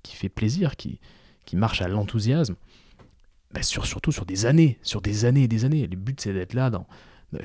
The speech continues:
c'est d'être là dans, dans dix, vingt, trente ans et de, de, de toujours, de toujours avoir un business qui tourne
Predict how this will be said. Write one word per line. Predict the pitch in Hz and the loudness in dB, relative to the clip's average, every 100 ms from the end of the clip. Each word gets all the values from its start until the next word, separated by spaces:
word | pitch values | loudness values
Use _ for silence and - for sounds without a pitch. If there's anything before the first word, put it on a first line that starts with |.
| 92 | -6
c'est | - 95 | -4 -4
d'être | |
là | 98 120 | -2 -2
dans, | 110 95 | -2 -4
dans | 95 | -6
dix, | 92 98 131 135 107 | -6 -4 0 0 2
vingt, | 117 131 | 2 2
trente | - 110 107 139 | 0 -2 -2 -2
ans | 139 | -2
et | 98 | -2
de, | 85 | -4
de, | 82 - - | -10 -12 -12
de | 98 | -10
toujours, | - 110 120 131 90 - - - _ - | -4 0 2 2 2 -4 -14 -20 _ -12
de | |
toujours | - - 117 117 | -8 -4 0 0
avoir | 104 | 0
un | 95 | -4
business | 92 113 117 | -4 -4 -4
qui | - | -8
tourne | - 175 110 | -4 -2 -2